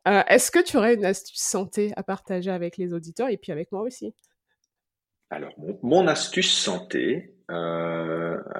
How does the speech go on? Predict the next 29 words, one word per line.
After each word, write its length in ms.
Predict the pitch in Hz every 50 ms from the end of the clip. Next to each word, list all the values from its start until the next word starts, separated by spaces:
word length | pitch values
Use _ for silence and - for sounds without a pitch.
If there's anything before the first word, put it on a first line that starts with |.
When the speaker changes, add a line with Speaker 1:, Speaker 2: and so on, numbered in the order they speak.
| -
Speaker 2:
c'est 160 | - - - 76
un 60 | 87
peu 140 | - 240 262
bateau, 440 | 175 113 - - - 76 85 120
c'est 140 | - - -
de 60 | 101
faire 120 | - 101 101
du 80 | 98
sport 300 | 90 - - 170 156 -
tous 100 | - -
les 100 | 107 90
jours. 320 | 78 - - - - - _ _ _ _ -
Speaker 1:
<laughs> 40 | - 359 - 679 762 - - - - - 440 - - - -
C'est 240 | - - 262 247 -
pas 140 | - 233 226
bateau, 260 | 202 214 220 240 254
Speaker 2:
Mais 200 | 247 320 147 123
Speaker 1:
tu 60 | -
sais, 60 | 330 -
faut 100 | - 202
le 60 | -
répéter. 440 | 202 202 - 190 180 - - - - 285 - - _ - - _ - - -
Speaker 2:
Attends, 260 | - 90 95 - 101
attends, 140 | 92 87 87
attends. 220 | 85 - - 52 - -
Mais 140 | 85 87
pas 300 | - - - - 202 233
forcément 540 | 220 - - 131 - - - 110 131 160 156
longtemps. 500 | 131 113 107 98 - - 78 67 - -